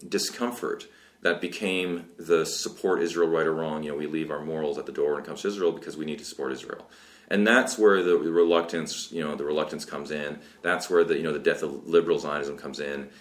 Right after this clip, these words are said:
It's where do these progressive, just, you know, um, social justice values, where do they fit in when we see what kind of country Israel has become and Israel is going? But the, the other important part is that even though,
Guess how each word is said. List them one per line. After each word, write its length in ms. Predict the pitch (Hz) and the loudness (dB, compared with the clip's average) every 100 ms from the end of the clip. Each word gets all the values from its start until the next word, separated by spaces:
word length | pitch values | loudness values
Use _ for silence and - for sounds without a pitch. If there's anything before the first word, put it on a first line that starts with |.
| - - | -20 0
It's 300 | 87 85 - | 2 4 0
where 400 | 92 92 104 113 | 0 8 8 8
do 180 | 110 95 | 4 -4
these 280 | 85 90 85 | -2 -4 -6
progressive, 840 | - 82 87 85 - 85 78 - | -8 0 4 4 4 2 2 -2
just, 720 | - 82 78 - - - - | 0 2 2 -2 -8 -8 -8
you 80 | 85 | -6
know, 260 | 76 71 - | -6 -6 -10
um, 240 | 69 69 69 | -10 -10 -2
social 300 | 85 - 78 | 0 0 0
justice 380 | 90 92 87 | 0 0 -4
values, 560 | 80 76 73 71 69 - - - - | -4 -2 0 0 -2 -8 -18 -20 -4
where 220 | 85 90 | 4 4
do 120 | 87 | 4
they 280 | 78 87 92 | 4 6 6
fit 300 | 92 - 85 | 0 2 4
in 460 | 87 87 69 67 - - | 4 2 -2 -6 -12 -6
when 160 | 82 80 | -4 -2
we 80 | 80 | -4
see 220 | - 82 | -2 -2
what 400 | 78 82 90 - | 0 2 2 2
kind 200 | 85 80 | -4 -4
of 80 | 80 | -4
country 360 | 78 78 76 76 | -8 -6 -6 -6
Israel 540 | 73 76 73 71 69 - _ | -4 -2 0 -2 -6 -20 _
has 200 | - 87 | -4 -4
become 460 | 85 85 82 90 101 | -2 -4 -2 0 0
and 80 | 82 | -2
Israel 360 | 80 80 78 71 | -4 -2 0 -2
is 100 | 69 | -4
going? 380 | 76 71 57 - - - - - - | -6 -4 -8 -12 -20 -20 -20 -8 4
But 240 | 98 98 | 4 4
the, 220 | 98 98 - | -2 -2 -2
the 160 | 95 | 2
other 200 | 117 135 | 4 4
important 500 | 101 92 98 85 82 | 2 -2 -2 -2 -2
part 460 | 90 82 - - - - _ - | 2 2 2 -4 -20 -20 _ -4
is 360 | 85 87 - | 0 0 0
that 460 | 90 82 80 - - _ _ | 0 2 0 -4 -12 _ _
even 480 | - 113 120 110 101 | -8 0 2 2 -2
though, 560 | 90 90 87 85 82 | -2 0 2 2 0